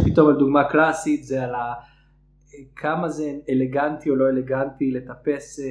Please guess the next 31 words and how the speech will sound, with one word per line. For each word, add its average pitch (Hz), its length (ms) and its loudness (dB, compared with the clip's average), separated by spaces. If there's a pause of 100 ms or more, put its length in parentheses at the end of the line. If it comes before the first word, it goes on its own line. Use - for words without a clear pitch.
(160)
עם 123 120 -10
הרבה 123 240 -6 (140)
טייקים 156 540 -4
ולעשות 123 580 -12
ממש, 135 420 -8
אה, 131 220 -2
דוגינג 165 440 -4
כזה, 175 260 -6 (680)
לבין, 135 520 -6
אה, 139 60 -12 (880)
כל 151 200 -4
פעם 147 200 2
עד 143 120 0
נפילה 147 480 -4
ויורדים 135 480 -2
וככה 127 340 -8
עובדים 120 280 -12
על 110 60 -18
זה. 110 100 -20 (300)
שני, 131 540 -6 (120)
שתי 135 220 -2
אסכולות 139 420 0
שונות. 127 360 -2 (1500)
אני 160 360 6
מאחת 139 400 0
מהם, 220 360 -4
מישהו 170 260 -8
לידי 156 360 -6
מאסכולה 160 680 -10
אחרת. 123 400 -8 (100)
איך, 147 200 -2